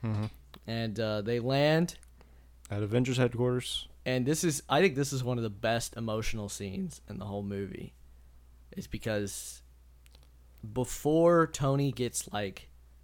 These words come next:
Speaker 2: help, like, with some I V and stuff,
Speaker 1: Mm-hmm.
Speaker 2: there's a, there's a scene between Cap and him where you get to see Tony, like, stripped down to just pure Tony,
Speaker 1: Mm-hmm.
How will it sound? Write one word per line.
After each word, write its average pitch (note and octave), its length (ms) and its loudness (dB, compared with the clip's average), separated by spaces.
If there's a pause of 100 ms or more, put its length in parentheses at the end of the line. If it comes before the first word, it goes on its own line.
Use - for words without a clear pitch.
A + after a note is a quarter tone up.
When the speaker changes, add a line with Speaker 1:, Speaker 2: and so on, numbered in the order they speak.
(280)
Speaker 2:
help, C3 480 0 (500)
like, A2+ 140 -6
with A#2+ 100 -4
some A2+ 160 -4
I A#2+ 200 0
V B2+ 200 0
and D3 120 -2
stuff, D#3 400 -4 (140)
Speaker 1:
Mm-hmm. C3+ 200 2 (680)
Speaker 2:
there's B2 240 0
a, A2+ 120 -2 (100)
there's A#2+ 220 0
a G#2+ 40 -2
scene B2 640 2 (180)
between B2+ 680 0 (680)
Cap B2 400 4
and A2+ 180 -2
him B2 380 -2 (840)
where A#2+ 120 -2
you C3 160 2
get E3 160 4
to C#3+ 100 -2
see C3+ 340 2
Tony, B2 600 -2 (120)
like, G#2 260 -2
stripped - 560 -2
down G#2+ 360 -2
to - 120 -10
just G#2 340 -10
pure A#2 640 -4 (960)
Tony, G2 480 -6 (200)
Speaker 1:
Mm-hmm. C#3 220 8